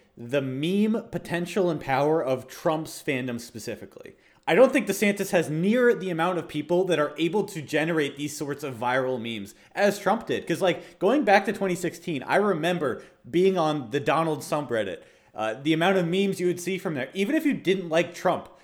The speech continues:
you would go there and just laugh and be captivated by this figure that was just crashing into politics. He has those kinds of supporters. And now we're getting to a place where you have A I,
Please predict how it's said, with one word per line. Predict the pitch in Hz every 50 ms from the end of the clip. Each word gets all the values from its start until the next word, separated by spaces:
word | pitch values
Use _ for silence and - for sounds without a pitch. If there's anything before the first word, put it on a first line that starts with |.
| _ _
you | 175 185
would | 190 190 131
go | 170 190 196 185
there | 151 160 139 123 - -
and | 135 151 147
just | 139 170 170 151 -
laugh | 139 139 151 147 139 120 - - -
and | 165 147 131
be | 180 175
captivated | - - - 151 165 190 190 - - 165 143 147 139 131 131 127 -
by | 123 117
this | 107 110 107 - -
figure | - 170 165 147 131 139 135 131
that | 123 117 113
was | 120 117
just | - 135 110 - - - - - _
crashing | - - - 202 196 180 185 180 180 - 170 165
into | 156 156 147
politics. | 143 - 147 156 170 180 175 - 113 87 - - - - - _
He | _ 214 202 -
has | - - 196 226 226 220 165 165
those | 165 190 196 190 190
kinds | - 202 196 185 156
of | 165 151
supporters. | - 180 170 - 170 196 208 160 110 104 - - - - -
And | 180 185 180
now | 175 202 233 269
we're | 247 226
getting | 226 226 226 214 208
to | 220 220
a | 202
place | 196 - 208 202 196 202 190
where | 190 175
you | 175 156
have | 156 190 202 196 196 - -
A | 151 175 175 185
I, | 214 220 156 113 92